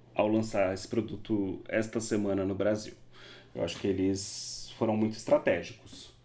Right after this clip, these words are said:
Ah, essa semana a, a Samsung começou a vender os Galaxy M também, mas é um outro público, é um, é um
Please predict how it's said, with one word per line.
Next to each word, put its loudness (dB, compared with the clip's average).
Ah, 0
essa 0
semana 2
a, 0
a -10
Samsung 2
começou 4
a 8
vender 6
os 4
Galaxy 4
M 2
também, 4
mas 2
é 2
um 6
outro 0
público, 4
é 4
um, -2
é -6
um -2